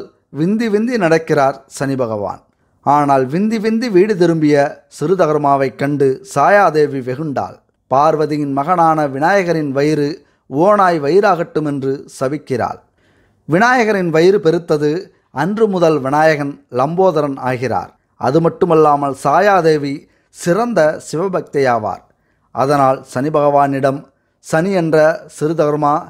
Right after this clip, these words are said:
நீ சிறப்படைய உனக்கு தவம் ஒன்றே சரியான வழி. அதுவும் சிவபெருமானை நினைத்து தவம் செய்.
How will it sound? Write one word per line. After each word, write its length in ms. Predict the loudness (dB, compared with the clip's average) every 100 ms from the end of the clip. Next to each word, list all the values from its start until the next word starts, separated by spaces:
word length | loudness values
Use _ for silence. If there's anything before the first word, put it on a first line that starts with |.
| -20 _ _
நீ 200 | -2 0
சிறப்படைய 680 | 0 0 -2 0 2 4 2
உனக்கு 480 | 2 -2 -4 -4 -6 -8 -16 _ -6
தவம் 280 | -2 0 0
ஒன்றே 420 | 0 2 2 0 -2
சரியான 520 | -6 -2 2 2 0
வழி. 320 | -2 -6 -10
அதுவும் 560 | -2 0 2 0 -2 -8
சிவபெருமானை 1040 | -14 -6 -4 0 0 2 2 2 -2 -6 _ _ _
நினைத்து 680 | -10 -6 -4 -4 -6 -6 -6 -6
தவம் 260 | -2 0 -2
செய். 320 | -2 -6